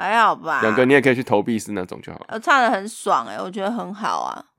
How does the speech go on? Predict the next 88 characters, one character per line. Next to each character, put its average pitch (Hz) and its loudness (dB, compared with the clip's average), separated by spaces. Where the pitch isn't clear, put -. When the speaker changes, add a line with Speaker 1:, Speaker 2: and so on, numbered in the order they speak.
Speaker 1:
我 196 -14
觉 190 -10
得 202 -8
蛮 190 -2
好 196 0
的。 165 2
Speaker 2:
比 - 0
较 165 10
自 160 4
由 80 2
啦， 85 -2
就 104 -4
不 110 -2
用 113 2
约 104 4
来 92 4
约 87 -2
去 90 -10
的， - -16
就， - -4
Speaker 1:
对 370 10
啊， 311 8
Speaker 2:
就 302 6
直 302 4
接 302 -2
去 - -4
就 - -6
好 - -10
了。 - -18
Speaker 1:
想 240 -2
去 320 -4
就 320 2
去 302 -2
啊， 226 8
而 254 4
且 214 -2
也 196 -8
不 233 -2
会 254 4
多 208 -2
贵 202 2
啊， 175 4
反 185 0
正 226 -2
多 214 0
人 185 -4
唱 196 0
也 165 -8
是 196 -12
那 190 -8
个 175 -10
价， 165 -4
也 180 -6
差 214 -2
不 196 -2
多 202 -4
那 190 -8
个 185 -8
价 - -10
钱。 - -18
Speaker 2:
好， 110 2
下 127 4
一 117 2
个。 143 0
Speaker 1:
然 190 4
后 202 2
再 202 2
一 220 -4
个 226 4
人 208 4
去 226 -2
看 214 4
海。 - -10
我 214 0
是 294 -4
没 339 2
有 247 8
能 220 4
力 262 0
一 - 0
个 208 4
人 202 0
去 254 -2
海 170 0
边 175 -6
啦， 165 -2
所 185 -8
以 165 -8